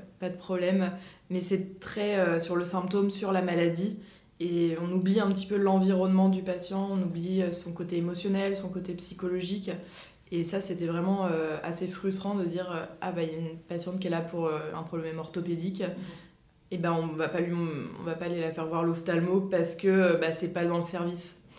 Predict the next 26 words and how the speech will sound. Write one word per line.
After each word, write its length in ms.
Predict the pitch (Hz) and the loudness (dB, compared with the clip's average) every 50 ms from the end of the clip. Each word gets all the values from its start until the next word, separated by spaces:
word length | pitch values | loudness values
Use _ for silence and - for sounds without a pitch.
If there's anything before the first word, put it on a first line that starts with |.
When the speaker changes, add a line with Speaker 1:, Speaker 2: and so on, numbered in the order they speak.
| - - - - - | -20 -20 -20 -10 -6
Speaker 1:
Et 60 | 185 | -6
du 80 | 185 185 | -4 -2
coup, 80 | 208 | -2
c'est 180 | 247 - 233 180 | -2 -2 -2 -2
toujours 220 | - 202 233 240 | -2 0 0 -2
très 180 | 254 - 233 220 | 0 2 0 2
cloisonné. 520 | 220 220 214 202 190 190 196 202 214 214 | 2 2 2 4 4 4 2 2 2 2
Et 20 | 202 | 4
nous, 100 | 190 190 | 4 6
on 40 | 190 | 6
avait 160 | 185 175 170 | 4 4 2
envie, 240 | 175 175 170 165 170 | 0 -2 -4 -4 -6
enfin, 240 | - - 170 151 156 | -8 -10 -10 -10 -10
je 80 | - - | -8 -8
pense 160 | 185 185 - | -6 -6 -6
qu'on 680 | - 175 165 160 156 151 - - - - - - - 170 | -4 -4 -4 -4 -6 -6 -8 -10 -10 -10 -10 -10 -6 -4
avait 140 | 170 160 170 | -4 -2 0
envie 180 | 165 170 170 | 0 0 0
de 60 | 170 | 0
décloisonner 640 | 170 180 190 190 190 190 185 175 175 180 180 185 190 | 0 0 0 0 0 0 0 0 0 -2 -2 -2 -2
ce, 100 | 185 185 170 156 156 156 156 160 - - - - - - - - - - | -2 -2 -4 -4 -4 -4 -6 -8 -10 -14 -20 -20 -20 -20 -20 -20 -20 -16
ce 100 | - 175 | -12 -8
côté 280 | 170 190 175 180 175 170 | -4 -4 -2 -2 -4 -4
très, 300 | 170 - 190 180 175 165 156 | -4 -4 -4 -2 0 -2 -2
euh, 60 | 151 147 - - | -4 -6 -10 -12
voilà, 180 | 180 165 170 | -12 -12 -12